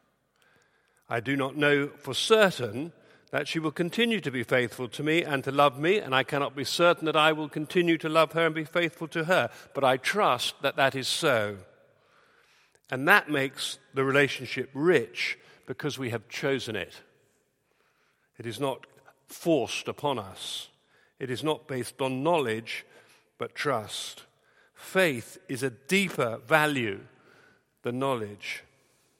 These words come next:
The relationship that we have with God is a relationship based upon faith.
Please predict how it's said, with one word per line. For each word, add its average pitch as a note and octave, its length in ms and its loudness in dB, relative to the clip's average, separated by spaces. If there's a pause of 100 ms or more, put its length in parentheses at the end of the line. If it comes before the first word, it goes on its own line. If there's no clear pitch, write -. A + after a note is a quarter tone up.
(3000)
The A#2 100 -8
relationship B2+ 500 -4
that B2+ 100 -8
we A2+ 100 -4
have A2 220 -4
with A2 200 -12
God A2 280 -2
is G#2 140 -10
a A2 80 -4
relationship A#2+ 560 -4
based A#2+ 320 -4
upon G2+ 300 -8
faith. - 840 -8